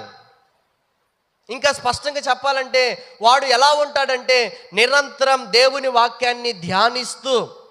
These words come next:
చదువుతూ, శ్రద్ధగా వింటూ దేవుని వాక్యాన్ని గైకొంటాడు. హల్లెలూయా. ఈరోజు ఆశ ఉందా నీకు? ఆశ ఉందా? ఆకు వాడకుండా,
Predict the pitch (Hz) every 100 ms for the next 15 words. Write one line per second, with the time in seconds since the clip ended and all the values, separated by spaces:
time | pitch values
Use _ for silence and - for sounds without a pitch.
0 | _ _ - 208 226 277 - 285 240 143
1 | - - _ _ _ _ - 220 220 233
2 | 269 269 240 247 311 294 156 - - _
3 | _ _ _ _ _ _ _ - 226 269
4 | 269 254 233 240 240 233 214 214 208 185
5 | 156 123 104 113 139 185 202 208 208 233
6 | - - - - - - - - - -
7 | - - - 165 202 202 185 208 220 208
8 | 208 196 202 220 427 - _ _ _ _
9 | _ _ _ _ _ _ _ 151 208 226
10 | 233 226 233 - - - _ _ _ _
11 | _ _ _ _ _ 151 190 208 190 180
12 | 208 202 190 180 339